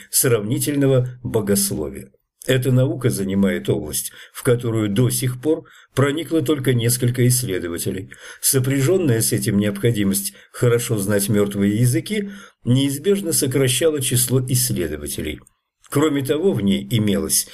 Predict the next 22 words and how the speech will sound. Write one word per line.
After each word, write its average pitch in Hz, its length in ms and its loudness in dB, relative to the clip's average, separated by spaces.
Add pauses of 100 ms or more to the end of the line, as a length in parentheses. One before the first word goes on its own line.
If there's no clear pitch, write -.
(180)
меньше 131 560 2
общей 123 360 2
нужды 104 400 0
до 101 180 0
тех 98 320 -4
пор, 196 300 0 (320)
пока 135 280 2
люди 175 240 -2
не 135 140 4
могли 131 280 4
заменить 120 500 2
христианскую 104 800 0
ортодоксальность 110 1040 0 (300)
чем-то 185 380 0
более 135 320 2
ощутимым. 120 840 -4 (400)
Одним 123 380 2
из 117 120 0
наиболее 120 560 0
неотрицаемых 156 1000 0
фактов 135 420 -2 (260)
психологии 127 800 2